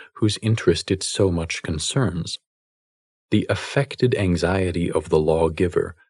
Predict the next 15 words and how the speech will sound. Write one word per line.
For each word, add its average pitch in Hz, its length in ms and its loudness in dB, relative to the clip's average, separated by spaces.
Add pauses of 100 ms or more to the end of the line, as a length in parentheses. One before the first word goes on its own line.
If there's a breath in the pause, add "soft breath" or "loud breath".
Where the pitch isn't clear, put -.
(320 soft breath)
lest 98 380 2
they 92 100 6
should 80 220 -2
employ 90 540 2
an 87 140 -4
improper 85 600 -4
person, 78 600 -2 (680)
is 104 220 2
evidently 123 640 4
as 104 260 0
impertinent 87 880 -2 (260 soft breath)
as 101 160 0
it 98 100 4
is 78 300 0 (160)
absurd. - 640 -6